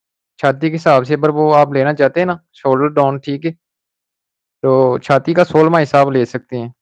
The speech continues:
तो ज़्यादातर तो ऐसा होता है कि छाती का कोई measurement करते ही नहीं है, तो इसलिए फिर वो, ओ, अ, फिर size के हिसाब से भी देख के आप रख सकते हैं।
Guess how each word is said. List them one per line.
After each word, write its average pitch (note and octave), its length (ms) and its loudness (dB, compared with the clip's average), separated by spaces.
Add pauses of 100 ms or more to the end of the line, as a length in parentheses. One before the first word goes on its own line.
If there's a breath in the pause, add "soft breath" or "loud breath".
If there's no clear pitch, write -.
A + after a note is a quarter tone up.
(420)
तो C#3 80 0
ज़्यादातर F3 420 2
तो G3+ 120 0
ऐसा F3+ 180 2
होता F#3 160 4
है F#3+ 40 2
कि F#3+ 80 0
छाती E3 360 0
का F#3 80 4
कोई F3+ 120 0
measurement E3 420 -2
करते C3+ 240 0
ही F3 60 0
नहीं F3+ 140 -4
है, F3+ 120 -4
तो F3 60 -4
इसलिए E3+ 300 -6
फिर E3 160 -6
वो, D#3+ 240 -2
ओ, B2+ 480 -4 (400)
अ, C3 180 0
फिर C#3 160 -8
size C#3+ 300 0
के E3+ 60 -6
हिसाब E3 280 2
से E3 120 -4
भी E3 100 -4
देख C3+ 240 -2
के D#3 100 -4
आप C#3+ 160 2
रख B2 140 0
सकते D3+ 240 -8
हैं। F#3+ 100 -4